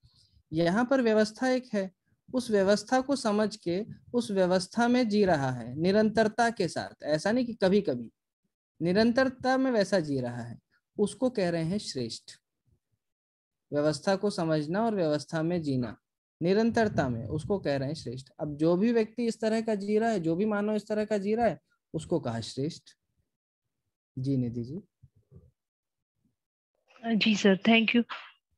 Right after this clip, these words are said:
Speaker 1: ठीक, धन्यवाद। जी, अ, प्रभा जी हैं, नमस्ते प्रभा जी।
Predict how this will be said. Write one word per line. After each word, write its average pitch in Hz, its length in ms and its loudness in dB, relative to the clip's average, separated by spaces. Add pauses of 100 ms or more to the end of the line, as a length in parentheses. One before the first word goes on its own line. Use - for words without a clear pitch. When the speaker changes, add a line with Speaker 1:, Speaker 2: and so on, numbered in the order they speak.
(680)
Speaker 1:
ठीक, - 300 -16 (160)
धन्यवाद। 113 640 -12 (1500)
जी, 135 380 -2 (100)
अ, - 120 -10 (100)
प्रभा 139 640 -2
जी 185 200 0
हैं, 185 180 -2
नमस्ते 160 380 -4
प्रभा 160 280 -2
जी। 196 240 -6